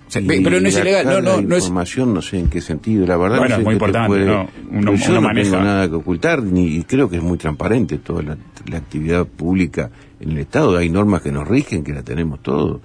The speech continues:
Speaker 2: No, no, no le veo incompatibilidad.
Speaker 1: Pero no
Speaker 2: Es
Speaker 1: si
Speaker 2: más,
Speaker 1: usted,
Speaker 2: si
Speaker 1: le
Speaker 2: hubiera
Speaker 1: pregunto si le parece
Speaker 2: alguna
Speaker 1: bien que se pueda hacer
Speaker 2: ¿Sabe
Speaker 1: eso?
Speaker 2: lo que me ha pasado a mí generalmente? Es que he sido injusto muchas veces, este, por que mi, mis hermanos que ya me lo reclamen,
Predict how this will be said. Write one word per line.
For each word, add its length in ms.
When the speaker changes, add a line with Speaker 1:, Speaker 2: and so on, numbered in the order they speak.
Speaker 2:
No, 240
no, 160
no 160
le 140
veo 240
incompatibilidad. 1120
Speaker 1:
Pero 160
no 80
Speaker 2:
Es 120
Speaker 1:
si 40
Speaker 2:
más, 140
Speaker 1:
usted, 140
Speaker 2:
si 60
Speaker 1:
le 60
Speaker 2:
hubiera 200
Speaker 1:
pregunto 160
si 100
le 40
parece 240
Speaker 2:
alguna 180
Speaker 1:
bien 180
que 80
se 120
pueda 200
hacer 280
Speaker 2:
¿Sabe 200
Speaker 1:
eso? 60
Speaker 2:
lo 100
que 80
me 100
ha 80
pasado 560
a 80
mí 220
generalmente? 800
Es 80
que 80
he 40
sido 180
injusto 440
muchas 280
veces, 320
este, 680
por 560
que 120
mi, 320
mis 260
hermanos 380
que 80
ya 120
me 120
lo 160
reclamen, 460